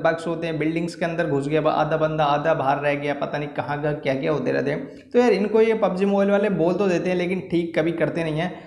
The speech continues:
मतलब, चूतिया काट देते हैं यहाँ पे। इसके बारे में मैं कुछ नहीं बताऊँगा,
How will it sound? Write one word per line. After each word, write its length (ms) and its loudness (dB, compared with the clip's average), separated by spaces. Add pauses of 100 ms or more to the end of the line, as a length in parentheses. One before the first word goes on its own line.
(240)
मतलब, 360 0
चूतिया 280 2
काट 180 2
देते 220 -2
हैं 60 -2
यहाँ 140 0
पे। 360 -2
इसके 200 -4
बारे 200 2
में 80 -2
मैं 240 -2
कुछ 220 -4
नहीं 180 -2
बताऊँगा, 400 2